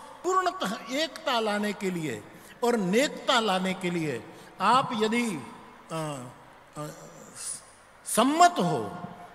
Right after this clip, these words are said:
तो दो हज़ार चौबीस में मैं एक कथा दे दूंगा। यहाँ दो हज़ार चौबीस में नौ दिन की एक राम कथा आपके बीच में आकर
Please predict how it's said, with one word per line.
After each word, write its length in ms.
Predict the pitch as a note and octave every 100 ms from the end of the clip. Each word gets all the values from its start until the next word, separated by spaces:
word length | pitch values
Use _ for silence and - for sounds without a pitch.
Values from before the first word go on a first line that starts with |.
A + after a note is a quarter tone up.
| - - -
तो 80 | F#3
दो 160 | C4
हज़ार 400 | A#3+ B3+ D4 C#4+ B3+
चौबीस 520 | B3+ A#3 D4 D#4 -
में 260 | A#3 D#3+ G#2 - - -
मैं 100 | G3
एक 260 | A#3+ A#3+ A#3+
कथा 240 | G#3+ - F#3+
दे 160 | E3+ D#3+
दूंगा। 300 | C#3+ C3 B2
यहाँ 280 | A2+ F2 - - - - - - - - - - - - - - - E3
दो 200 | A3+ C4+
हज़ार 440 | G#3+ A#3+ A#3+ A3+ G3
चौबीस 420 | A3 A#3 C#4+ C4 A#3
में 240 | C4 C4+ - - - -
नौ 260 | G3+ C4+ E4
दिन 260 | D#4 C#4+ C#4
की 160 | D4
एक 140 | C4 B3+
राम 320 | G#3 B3+ D4
कथा 240 | C4 C4 B3
आपके 400 | A#3+ A#3 - A#3+
बीच 340 | G#3+ A3+ B3+
में 120 | A#3 G#3+
आकर 320 | G#3 G#3+ G#3+